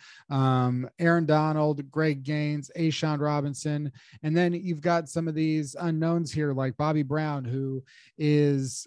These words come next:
one of the, uh, youngest players in the N F L. I think he might've been the youngest player in the N F L last year, uh, at least maybe the youngest drafted player in the N F L last year, and still gonna be one of the youngest guys in the league. And, uh, it's kind of a, an undersized,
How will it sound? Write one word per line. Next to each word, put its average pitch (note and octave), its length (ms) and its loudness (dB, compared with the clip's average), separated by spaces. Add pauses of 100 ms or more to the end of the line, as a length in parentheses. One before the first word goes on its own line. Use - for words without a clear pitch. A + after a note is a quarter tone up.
(120)
one D#3 340 2
of C#3+ 240 4
the, D3 460 4
uh, D3 220 -2
youngest D#3 640 4
players C3+ 520 2
in C#3+ 180 -6
the C#3 140 0
N C3+ 140 0
F B2 140 -4
L. C3 140 2
I B2 40 -2
think C#3 120 -4
he C#3+ 60 -4
might've C#3 240 -2
been C#3 100 -2
the C3+ 80 -2
youngest C3+ 260 -4
player C3+ 200 -2
in C3 80 -4
the B2+ 80 -4
N C3 80 -4
F A#2+ 160 -8
L C3+ 200 2
last C3 400 -4
year, C3 380 -2 (400)
uh, B2 200 -2
at B2+ 120 -4
least B2+ 180 -2
maybe C3 200 4
the B2 80 0
youngest A#2+ 320 -4
drafted C3+ 380 -2
player C3+ 220 2
in C3+ 80 0
the C3+ 120 0
N C3 80 0
F C3 200 -4
L B2+ 160 0
last B2+ 420 -2
year, B2+ 340 -2 (360)
and C3 540 0
still E3+ 240 4
gonna D#3 180 4
be D3+ 140 6
one C3 180 2
of C3 80 2
the C3+ 80 0
youngest C3 380 -2
guys B2+ 460 0
in B2+ 100 -4
the B2 60 -4
league. C#3+ 460 0
And, A2+ 200 -8 (100)
uh, B2+ 40 -10
it's A#2+ 280 -12
kind C#3 220 0
of A#2+ 100 -2
a, B2 160 -2
an C#3+ 140 -4
undersized, C#3+ 720 0